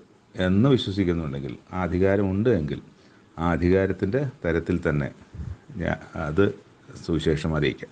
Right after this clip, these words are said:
ഇന്ന് ഞാനീ പറയുന്ന, ആ, വി-, വിവരണങ്ങളെ സംബന്ധിച്ചൊക്കെയും ദൈവം എന്നോട്, എനിക്ക്, എന്നെ അധികാരപ്പെടുത്തിയിട്ടുണ്ട്. ദൈവം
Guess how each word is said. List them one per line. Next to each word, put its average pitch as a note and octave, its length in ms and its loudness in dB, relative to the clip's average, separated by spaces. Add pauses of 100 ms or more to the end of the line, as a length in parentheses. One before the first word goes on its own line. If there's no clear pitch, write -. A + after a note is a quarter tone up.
(160)
ഇന്ന് B2 160 4
ഞാനീ B2+ 300 4
പറയുന്ന, A#2 500 2 (1300)
ആ, A2 160 -4 (600)
വി-, A2+ 160 -4 (120)
വിവരണങ്ങളെ G#2 560 2
സംബന്ധിച്ചൊക്കെയും F2 760 -4 (340)
ദൈവം A2 340 4
എന്നോട്, F#2+ 320 0 (140)
എനിക്ക്, G2 220 -2
എന്നെ G#2+ 140 0
അധികാരപ്പെടുത്തിയിട്ടുണ്ട്. A2+ 880 0
ദൈവം E2 200 -8